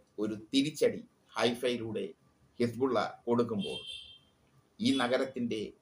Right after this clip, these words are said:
എല്ലാ സ്പന്ദനങ്ങളും നിലച്ചിരിക്കുന്നു. കൂട്ടത്തോടെയാണ്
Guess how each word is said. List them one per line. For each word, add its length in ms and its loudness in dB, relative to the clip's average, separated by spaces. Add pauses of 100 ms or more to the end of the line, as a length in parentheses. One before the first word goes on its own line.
(400)
എല്ലാ 400 2
സ്പന്ദനങ്ങളും 800 0 (280)
നിലച്ചിരിക്കുന്നു. 580 -4 (1200)
കൂട്ടത്തോടെയാണ് 1040 2